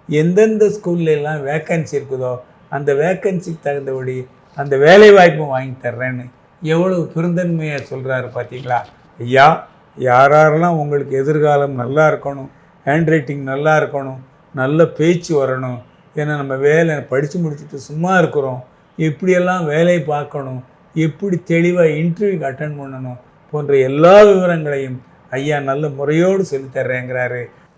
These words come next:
ஐயாவினுடைய அடுத்த இலக்கு பாருங்க, அதாவது நகராட்சிகள், மாநகரங்கள் தவிர சுற்றியுள்ள இருக்கக்கூடிய கிராமங்கள்,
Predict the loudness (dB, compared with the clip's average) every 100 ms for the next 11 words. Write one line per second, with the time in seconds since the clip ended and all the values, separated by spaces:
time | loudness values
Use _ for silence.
0 | -10 -8 -4 -2 -2 -6 -6 -2 0 0
1 | -2 -4 0 2 4 2 -2 -4 -4 -4
2 | -8 -12 -14 _ _ _ _ _ _ _
3 | _ _ -16 -14 -4 0 4 4 4 0
4 | -4 -6 -2 0 4 6 4 0 -4 -4
5 | -4 _ -18 -10 -4 -2 0 2 4 2
6 | 0 -2 -2 -2 0 2 0 -2 -6 _
7 | _ _ _ -8 -8 -8 -6 -4 -2 2
8 | 0 0 -6 -6 -4 -4 -4 0 4 4
9 | 4 4 0 2 2